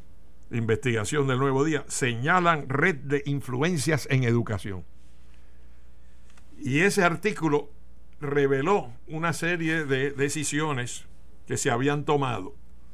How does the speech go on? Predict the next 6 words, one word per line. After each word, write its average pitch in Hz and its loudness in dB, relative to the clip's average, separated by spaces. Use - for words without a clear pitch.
bajo 139 2
la 139 2
dirección, 123 -2
durante 139 0
la 139 0
incumbencia 120 -2